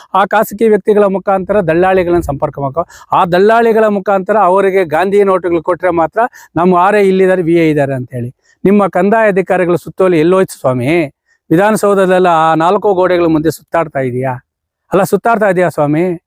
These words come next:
ಇವತ್ತು ಎಲ್ಲ ಕಡ್ಡಾಯವಾಗಿ ಅವರು ಐಡೆಂಟಿ ಕಾರ್ಡ್, ಗುರುತಿನ ಚೀಟಿ ಹಾಕ್ಬೇಕು ಅಂತ ಹೇಳಿದ್ದೀರಾ. ಗುರುತಿನ ಚೀಟಿನೂ ಹಾಕಲ್ಲ, ಫೋನ್ ನಂಬರು ಇಲ್ಲ, ಅವ್ರಿಗೆ ಯಾವುದೇ ಡ್ರೆಸ್ ಕೋಡು ಇಲ್ಲ. ಯಾರು ಆರ್ ಐ ವಿ ಎ ಅಂತ ತಿಳ್ಕೊಳ್ಳೋದು?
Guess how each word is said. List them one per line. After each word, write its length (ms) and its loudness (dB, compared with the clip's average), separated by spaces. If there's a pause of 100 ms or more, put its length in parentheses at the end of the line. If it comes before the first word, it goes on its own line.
(380)
ಇವತ್ತು 380 2
ಎಲ್ಲ 300 4 (100)
ಕಡ್ಡಾಯವಾಗಿ 960 0 (280)
ಅವರು 500 2 (200)
ಐಡೆಂಟಿ 360 0
ಕಾರ್ಡ್, 200 0
ಗುರುತಿನ 300 0
ಚೀಟಿ 280 -2
ಹಾಕ್ಬೇಕು 380 -2
ಅಂತ 140 -2
ಹೇಳಿದ್ದೀರಾ. 380 0 (300)
ಗುರುತಿನ 320 2
ಚೀಟಿನೂ 380 2
ಹಾಕಲ್ಲ, 360 0 (420)
ಫೋನ್ 200 0
ನಂಬರು 400 2
ಇಲ್ಲ, 240 2 (420)
ಅವ್ರಿಗೆ 220 2
ಯಾವುದೇ 260 2
ಡ್ರೆಸ್ 260 0
ಕೋಡು 280 2
ಇಲ್ಲ. 240 0 (320)
ಯಾರು 240 2
ಆರ್ 180 2
ಐ 120 2
ವಿ 140 0
ಎ 60 4
ಅಂತ 140 0
ತಿಳ್ಕೊಳ್ಳೋದು? 600 0